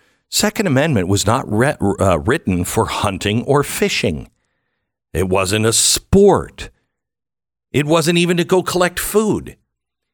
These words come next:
It was to protect yourself from an out-of-control government.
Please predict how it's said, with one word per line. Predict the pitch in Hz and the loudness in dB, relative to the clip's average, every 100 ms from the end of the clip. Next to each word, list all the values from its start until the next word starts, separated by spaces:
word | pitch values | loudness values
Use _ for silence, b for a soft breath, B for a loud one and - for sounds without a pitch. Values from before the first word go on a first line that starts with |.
| _ - | _ -2
It | 156 | 0
was | 165 165 | 2 0
to | - | 0
protect | 156 170 - - 214 - | 0 -2 0 -2 -2 0
yourself | 220 202 - 127 104 - - - | 2 2 2 2 0 -2 -8 -8
from | - 131 123 | -2 0 0
an | 117 - | -2 -4
out-of-control | 151 190 208 202 - 202 - - 135 131 | 0 0 0 -2 -2 -2 -2 0 2 2
government. | 113 127 107 80 57 | 2 0 0 -4 -8